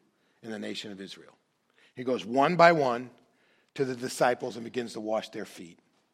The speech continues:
You know, when they traveled in those days, they, they all wore sandals, right? You know, they didn't, they didn't have high top, that kind of stuff. It was all sandals.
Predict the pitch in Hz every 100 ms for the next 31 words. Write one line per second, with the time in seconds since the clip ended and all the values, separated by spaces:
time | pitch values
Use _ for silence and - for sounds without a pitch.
0 | _ _ _ _ - 139 151 180 180 180
1 | 170 151 139 135 135 - 135 131 143 -
2 | 151 165 190 170 160 - 139 127 90 -
3 | - _ 123 135 - - - - 147 156
4 | 165 175 170 175 180 170 139 147 147 165
5 | 147 151 156 139 151 139 143 135 156 151
6 | - 131 113 101 -